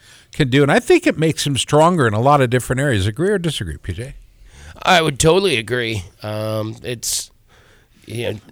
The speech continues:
Speaker 2: that is what makes, and what has always made the best motorcycle racers. We were just talking about another one, Mister Sipes. Uh,
Speaker 1: Right.
Speaker 2: you know, there, the, the motorcycle world is full of guys who do everything, and the guys who do all of them well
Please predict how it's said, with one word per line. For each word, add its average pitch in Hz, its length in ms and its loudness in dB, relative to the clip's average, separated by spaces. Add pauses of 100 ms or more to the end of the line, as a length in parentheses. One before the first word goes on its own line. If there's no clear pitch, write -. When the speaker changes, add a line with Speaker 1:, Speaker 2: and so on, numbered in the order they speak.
(160)
Speaker 2:
that 123 240 -2
is 143 240 2
what 147 260 2
makes, 143 420 -2
and 156 360 0
what 139 300 0
has 131 240 0
always 123 360 0
made 120 360 -4
the 113 100 -6
best 117 380 -4
motorcycle 117 560 -4
racers. 120 360 -2
We 120 120 0
were 110 80 -2
just 113 260 -2
talking 123 300 0
about 123 200 0
another 123 300 0
one, 135 240 -2
Mister 113 520 -4
Sipes. - 760 2 (420)
Uh, 113 640 0
Speaker 1:
Right. - 80 -20 (220)
Speaker 2:
you 117 100 -4
know, 120 240 2
there, 127 380 0
the, 113 180 -10 (380)
the 120 60 -8
motorcycle 160 540 4
world 139 280 4
is 117 120 -4
full 123 280 -2
of 120 80 -6
guys 123 320 -2
who 120 120 -6
do 113 440 -6
everything, 123 840 -4
and 107 420 -6
the 104 80 -8
guys 104 340 -6
who 117 120 -8
do 110 240 -6
all 113 180 0
of 110 120 -6
them 107 180 -6
well 139 400 0